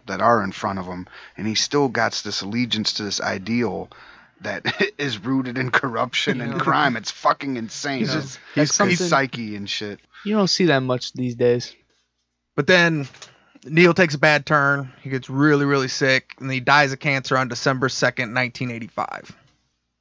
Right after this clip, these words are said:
Speaker 3: His funeral and wake were attended by over a thousand mourners, including a who's who of the National Crime Syndicate leadership. The two people that it was not attended by was Paul Castellano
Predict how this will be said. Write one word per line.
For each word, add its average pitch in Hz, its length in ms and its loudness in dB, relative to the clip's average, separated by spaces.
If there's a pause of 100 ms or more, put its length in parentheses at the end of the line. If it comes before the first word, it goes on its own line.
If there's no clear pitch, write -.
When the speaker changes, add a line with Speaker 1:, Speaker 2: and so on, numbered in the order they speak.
(120)
Speaker 3:
His 127 140 -4
funeral 202 400 6
and 180 120 4
wake 170 340 4
were 139 160 2
attended 151 420 2
by 131 440 4 (100)
over 151 320 4
a 127 60 0
thousand 160 480 4
mourners, 135 760 2
including 147 460 2
a 131 80 -2
who's 156 340 2
who 147 180 4
of 131 120 0
the 135 60 2
National 135 360 2
Crime 135 300 -2
Syndicate 127 420 -4
leadership. 117 480 -10 (880)
The 123 60 -12
two 214 200 2
people 190 360 4
that 175 120 6
it 147 60 4
was 156 160 2
not 160 220 6
attended 139 400 -2
by 135 260 4
was 120 160 -6
Paul 160 320 0
Castellano 135 960 -2